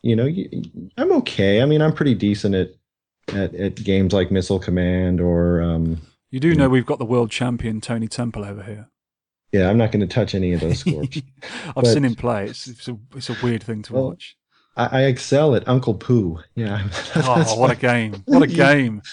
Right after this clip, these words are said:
Speaker 1: you turned me on to that. That's a
Speaker 2: <laughs>
Speaker 1: brilliant
Speaker 2: We might
Speaker 1: game.
Speaker 2: have to do that for one of our challenges, I think. It's just
Speaker 1: I think you should.
Speaker 2: it's a
Speaker 1: But, but I
Speaker 2: bizarre
Speaker 1: understand
Speaker 2: game.
Speaker 1: that you're quite good at Super three D laminate floor simulator.
Speaker 2: Oh, I am top at that.
Speaker 1: I'd
Speaker 2: I,
Speaker 1: <laughs>
Speaker 2: I got the
Speaker 1: like
Speaker 2: high
Speaker 1: to
Speaker 2: score.
Speaker 1: try that one.
Speaker 2: Oh, God. I did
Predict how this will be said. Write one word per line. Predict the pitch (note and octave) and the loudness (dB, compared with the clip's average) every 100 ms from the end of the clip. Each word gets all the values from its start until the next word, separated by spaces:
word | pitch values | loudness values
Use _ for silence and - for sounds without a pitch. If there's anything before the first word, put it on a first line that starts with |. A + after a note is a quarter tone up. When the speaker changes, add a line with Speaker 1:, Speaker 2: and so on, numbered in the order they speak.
| - | 0
Speaker 1:
you | D#3 | 2
turned | D#3 D#3+ E3+ C3 | 2 2 4 4
me | E3 | 4
on | C#3+ C#3+ | 2 4
to | C#3 | 2
that. | - B2+ G#2 - | -2 -4 -4 -2
That's | C3 A3+ - | -2 -2 -6
a | G3+ | -6
Speaker 2:
<laughs> | F3+ D3 | -10 -8
Speaker 1:
brilliant | C#3 A#2 G2 F2+ | -2 -2 -2 -2
Speaker 2:
We | D#3 | 0
might | |
Speaker 1:
game. | E3+ | 2
Speaker 2:
have | G3 | 2
to | D3 | 0
do | C3+ D3 | 0 0
that | C#3+ | 0
for | A#2 | -4
one | A#2 | -4
of | A2+ | -2
our | A2+ A2 | 0 -2
challenges, | - B2 A#2+ A2 G#2 | -2 -2 -2 -4 -8
I | G2 | -10
think. | G#2+ A2+ | -12 -12
It's | B2+ - | -12 -12
just | B2+ | -4
Speaker 1:
I | A2+ B2 | 0 2
think | B2+ A#2+ | 0 -2
you | G#2 | -4
should. | - A#2 G#2+ | -2 0 0
Speaker 2:
it's | F#2 - | 0 -2
a | A#2+ | 0
Speaker 1:
But, | B2+ | 0
but | |
I | B2+ | 0
Speaker 2:
bizarre | E3 | 2
Speaker 1:
understand | E3 A#2 D#3 | 0 -2 -2
Speaker 2:
game. | D3 | 0
Speaker 1:
that | C3 | 0
you're | C#3 | -2
quite | C3 D3 C#3 A#2+ | -2 -2 -2 0
good | C#3+ | -2
at | C3+ - | -2 -4
Super | - C#3 C#3 B2 | -6 -6 -2 -4
three | - C3 | -2 0
D | C3 B2+ B2 | 2 2 2
laminate | G2+ A2 A#2+ B2 - | 2 0 2 0 -2
floor | - G#2+ B2 C#3+ | -4 -2 0 -2
simulator. | - G2 F2+ E2+ F2 F2 | -4 -4 -2 -4 -4 0
Speaker 2:
Oh, | A#2+ A2+ | 0 2
I | C3 | 0
am | A2+ | -4
top | G2+ C3 - | -2 -4 -4
at | A2 | -14
that. | G#2 A2+ | -14 -8
Speaker 1:
I'd | A2 A2 | -6 -2
Speaker 2:
I, | C3+ | 2
Speaker 1:
<laughs> | C3+ D3 | 2 4
Speaker 2:
I | |
got | C#3+ | 4
the | D3 | 2
Speaker 1:
like | B2+ | 2
Speaker 2:
high | B2 | 2
Speaker 1:
to | A#2+ D3+ | 0 -2
Speaker 2:
score. | B2 | 0
Speaker 1:
try | B2 D3 | 0 -2
that | A#2+ G2+ - | -4 -8 -12
one. | G2 G#2+ | -16 -14
Speaker 2:
Oh, | G#2+ - - - | -18 -18 -16 -12
God. | - A2+ A2 - - - - _ | -10 -10 -10 -14 -18 -20 -20 _
I | D3 | 0
did | D#3 | 0